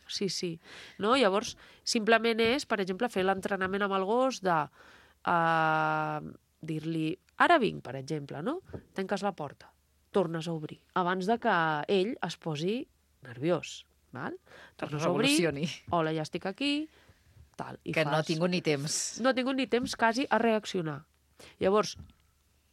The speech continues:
Speaker 1: potser primer són uns segons, però si ell pot gestionar aquests segons i aprèn que tanca la, tanques la porta, obres, no passa res, no ha passat res, ho he gestionat,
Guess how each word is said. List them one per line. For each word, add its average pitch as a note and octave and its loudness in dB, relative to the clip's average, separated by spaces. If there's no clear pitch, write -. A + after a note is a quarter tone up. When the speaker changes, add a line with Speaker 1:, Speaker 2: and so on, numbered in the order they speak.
Speaker 1:
potser G#3+ -2
primer B3+ 2
són A#3+ 0
uns G#3 -2
segons, F3+ -4
però F#3 -4
si A3 2
ell C#4+ 4
pot A#3+ 4
gestionar G#3+ -2
aquests - -8
segons D#4 -4
i G3 4
aprèn F#3+ 2
que D3 -6
tanca F3 -6
la, E3+ -6
tanques E3 -10
la E3+ -6
porta, E3+ -8
obres, F3 0
no E3 -6
passa E3+ -4
res, E3+ -2
no F3 -6
ha E3+ -6
passat D#3+ -6
res, F3 -2
ho E3 0
he D#3+ -2
gestionat, E3+ -4